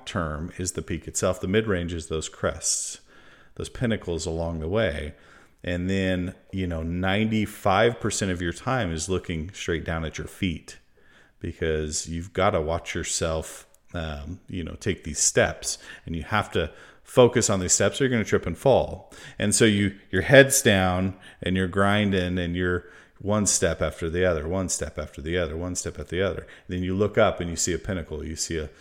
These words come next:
you see a crest, and then you go even higher and you see the peak, but you glance up at the peak, and you look a little longer at the pinnacles in front of you, but you spend most of your time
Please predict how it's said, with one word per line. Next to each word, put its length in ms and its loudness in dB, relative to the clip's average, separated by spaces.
you 80 -10
see 140 -4
a 60 -4
crest, 580 -2
and 180 -6
then 160 0
you 140 -2
go 420 -2
even 200 -6
higher 340 0
and 120 -4
you 80 -6
see 180 -4
the 100 -12
peak, 540 -6
but 140 -10
you 60 -8
glance 340 -2
up 160 -2
at 140 -8
the 80 -10
peak, 440 -12
and 160 -6
you 100 -4
look 180 0
a 40 0
little 260 4
longer 380 0
at 160 -4
the 180 -8
pinnacles 460 -6
in 40 -8
front 220 -6
of 100 -8
you, 200 -10
but 200 -4
you 80 -6
spend 280 -4
most 180 -4
of 60 -8
your 80 -6
time 420 -8